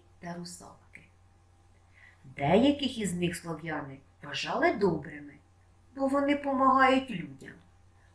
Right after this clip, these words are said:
а інших — злими, що кожному ск-, е, шкодять. Щоб добути собі прихильність богів, наші предки приносили їм жертви зі страви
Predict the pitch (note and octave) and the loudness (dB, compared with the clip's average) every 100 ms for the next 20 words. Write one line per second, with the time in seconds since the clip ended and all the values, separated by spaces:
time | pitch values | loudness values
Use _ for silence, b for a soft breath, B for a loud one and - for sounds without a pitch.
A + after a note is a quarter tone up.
0 | _ F3 F#3 - F#4+ G#4 - D3+ - _ | _ -4 -4 0 -2 -2 -6 -8 -12 _
1 | _ - E3+ F3 G3+ A3 F3 C#3 - _ | _ -16 -12 -6 0 2 2 -2 -14 _
2 | _ - - E3 - - E3+ G#3 G3 F3 | _ -14 -10 -10 -10 -4 0 0 0 -2
3 | F3 - - - E3 D#3 D#3 - D#3+ C#3+ | -2 -8 -10 -12 -6 -4 -6 -10 -10 -12
4 | C#3 - _ _ _ _ - B B B | -12 -18 _ _ _ _ -18 B B B
5 | - F#3+ F3 B3+ F#4 A#3+ G3 F3+ F3 G#3+ | 2 2 4 6 6 6 4 2 -4 -6
6 | - D3+ C#4+ D#4+ B3+ F3+ D3+ D3 C#4 F4 | -6 -4 0 2 2 0 -4 -8 -2 -2
7 | - - - G4 - E4 C#4+ C#4+ C#4+ G#3 | -4 -16 0 2 2 0 6 6 6 -2
8 | G3+ C#4+ G4+ A4 E4+ C#4 B3 A3 E3+ G3 | -2 -2 -2 -2 -2 -2 -2 -2 2 2
9 | G3 F#3 E3+ E3+ F3 - - C#3+ D3 | 2 -4 -8 -6 -8 -8 -6 -6 -6